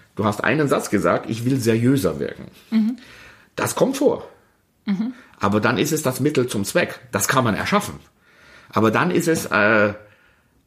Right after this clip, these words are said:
Speaker 1: ein Aussuchen der Brille aufgrund eines Wunsches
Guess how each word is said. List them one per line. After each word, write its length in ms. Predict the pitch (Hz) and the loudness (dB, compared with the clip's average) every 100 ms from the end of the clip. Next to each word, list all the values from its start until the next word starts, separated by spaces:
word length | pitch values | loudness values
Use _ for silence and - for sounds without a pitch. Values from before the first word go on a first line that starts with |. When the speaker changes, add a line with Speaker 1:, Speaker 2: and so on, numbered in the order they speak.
| _ | _
Speaker 1:
ein 300 | - 110 113 - | 0 0 0 -4
Aussuchen 1080 | - 147 220 - 214 247 220 220 240 214 165 _ | 0 2 2 0 -2 0 0 0 -2 -8 -14 _
der 240 | - 95 90 | -10 -2 0
Brille 520 | 101 117 151 202 285 - - - _ | 2 2 4 2 0 -6 -20 -20 _
aufgrund 500 | 80 - 131 170 214 | -4 -4 2 2 2
eines 400 | - 120 113 110 | 0 0 0 -2
Wunsches 720 | 117 160 214 - 254 - - | 2 2 2 2 0 0 -8